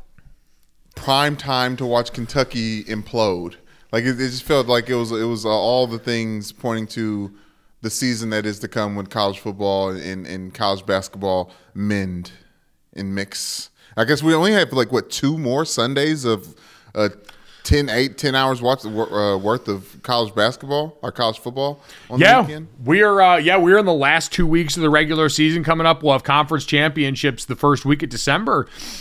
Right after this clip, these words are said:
Speaker 2: and then we're into bowl season. The Cheez-Its, uh, folks now sponsor two bowl games. It's electric. You have the Cheez-It Bowl and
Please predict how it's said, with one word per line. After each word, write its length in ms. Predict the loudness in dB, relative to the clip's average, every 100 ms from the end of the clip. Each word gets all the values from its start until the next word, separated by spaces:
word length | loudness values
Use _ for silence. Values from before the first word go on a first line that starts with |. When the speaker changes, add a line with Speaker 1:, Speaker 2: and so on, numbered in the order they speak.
| -6 2
Speaker 2:
and 100 | 4
then 160 | 6
we're 240 | 6 8 8
into 180 | 6 6
bowl 300 | 6 6 6
season. 460 | 2 0 0 -4
The 80 | -4
Cheez-Its, 560 | 2 4 4 4 -2 2
uh, 220 | 4 4
folks 320 | 6 4 4
now 140 | 2 0
sponsor 480 | 4 4 4 4 4
two 240 | 6 6
bowl 280 | 6 6 6
games. 420 | 6 4 4 4
It's 140 | 2 0
electric. 600 | 0 2 2 4 4 4
You 80 |
have 120 | 2 2
the 80 |
Cheez-It 400 | 0 2 2 2
Bowl 240 | 6 6 6
and 300 | 6 6 4